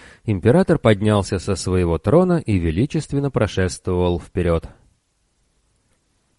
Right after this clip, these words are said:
Первым стоял пехотный сержант. Билл краем глаза видел, как император взял из поданной ему коробочки разукрашенный золотом, серебром, рубинами и платиной орден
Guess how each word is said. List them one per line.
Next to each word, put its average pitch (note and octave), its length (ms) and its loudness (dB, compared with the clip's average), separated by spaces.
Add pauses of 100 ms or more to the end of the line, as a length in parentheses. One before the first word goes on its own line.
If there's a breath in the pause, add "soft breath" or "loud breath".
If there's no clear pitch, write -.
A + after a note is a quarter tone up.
(140)
Первым C#3 420 4
стоял G#2 400 2
пехотный F#2 520 -2
сержант. E2+ 580 -4 (320 loud breath)
Билл F#2 380 -4
краем B2+ 400 -2
глаза A#2+ 400 4
видел, F#2 500 2
как - 220 -4
император G2 560 0
взял F2 360 0 (160 soft breath)
из G#2 200 -6
поданной F2+ 520 2
ему F#2 200 0
коробочки A2+ 640 -2 (160 soft breath)
разукрашенный G#2 760 2
золотом, A2 520 0
серебром, G#2 560 0
рубинами G2 580 0
и E2+ 40 -6
платиной D3 580 0
орден F#2+ 540 4